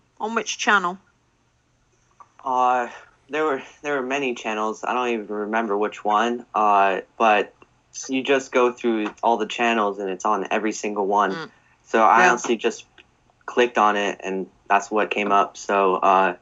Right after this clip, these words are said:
Speaker 1: Mm.
Speaker 2: yeah, but regarding the poets, uh, Amanda Gorman,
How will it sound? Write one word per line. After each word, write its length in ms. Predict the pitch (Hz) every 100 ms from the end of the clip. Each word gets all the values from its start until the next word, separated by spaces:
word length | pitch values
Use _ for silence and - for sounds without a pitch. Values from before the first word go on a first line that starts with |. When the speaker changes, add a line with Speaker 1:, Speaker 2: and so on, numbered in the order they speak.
| 82
Speaker 1:
Mm. 120 | 82 _ _ _ _ _ -
Speaker 2:
yeah, 200 | 127 127
but 180 | 117 107
regarding 380 | 120 135 151 131
the 80 |
poets, 680 | 110 - 135 127 104 - - _
uh, 400 | - 107 101 92 90 -
Amanda 460 | 107 120 127 131 107
Gorman, 680 | 98 110 120 113 98 98